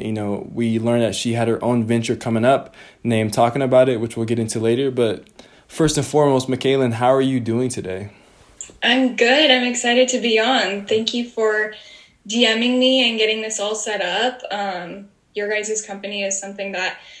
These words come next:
Speaker 2: like you had mentioned before, like, I D M'd you because I was like,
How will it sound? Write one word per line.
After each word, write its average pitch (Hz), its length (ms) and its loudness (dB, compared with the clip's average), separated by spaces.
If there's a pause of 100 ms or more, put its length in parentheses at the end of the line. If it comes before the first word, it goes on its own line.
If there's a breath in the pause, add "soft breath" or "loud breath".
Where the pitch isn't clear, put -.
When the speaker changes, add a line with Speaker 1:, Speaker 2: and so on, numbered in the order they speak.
(240 loud breath)
Speaker 2:
like 202 240 0
you 214 80 0
had 208 80 -4
mentioned 202 240 -6
before, 202 180 -2
like, 196 160 -2
I 196 80 2
D 202 240 -4
M'd 202 240 -4
you 233 240 -2
because 208 260 -8
I 190 140 -4
was 185 160 -8
like, 185 240 -6